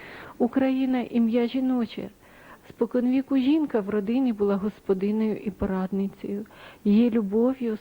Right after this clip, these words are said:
силою і делікатністю тепліла домівка. Жінка розписувала хату і в хаті. Злидні наші земні,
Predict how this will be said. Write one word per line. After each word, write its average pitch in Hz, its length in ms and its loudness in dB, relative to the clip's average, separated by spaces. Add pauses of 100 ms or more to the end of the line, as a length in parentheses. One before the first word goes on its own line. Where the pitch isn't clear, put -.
силою 240 340 2
і 202 40 4
делікатністю 208 840 -2
тепліла 190 500 0
домівка. 220 600 0 (840)
Жінка 320 380 2
розписувала 240 720 -2
хату 262 460 -4 (120)
і 190 60 -14
в - 80 -16
хаті. 196 560 -6 (580)
Злидні 285 520 4
наші 208 400 -4
земні, 214 500 -2